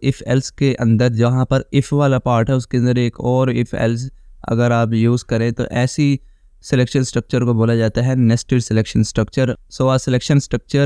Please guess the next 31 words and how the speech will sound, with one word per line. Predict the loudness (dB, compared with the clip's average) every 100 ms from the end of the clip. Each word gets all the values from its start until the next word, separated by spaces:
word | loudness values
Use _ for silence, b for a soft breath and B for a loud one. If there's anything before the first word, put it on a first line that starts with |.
| 2
within | 2 4 4
a | 2
selection | 2 0 2 2 2
structure | -2 -2 -2 -2
is | -2
called | 0 0 0 -4 -2
nested | 2 2 2 0 2
selection | 0 2 0 0
structure। | -2 -4 -4 -4 _
In | 2 4
nested | 4 2 2 2
selection | 2 0 0 0
structure, | -2 -6 -4 -2
the | 0 0
control | 0 0 0 0 0 -4 -16 -20 -20 -20 -20 -8 0
enter | 2 2 2 2
into | 2 2 0
the | 2
inner | 2 4 4
if | 2 -2
only | -2 0 2 2
when | 2 2
the | 0 -2
outer | -2 -2 -2
condition | 0 0 0 -2
is | -2
true। | -2 -4 -4 _ -20 -14 -6
कहते | 0 2
हैं | 2
कि | 2
जब | 2 0 0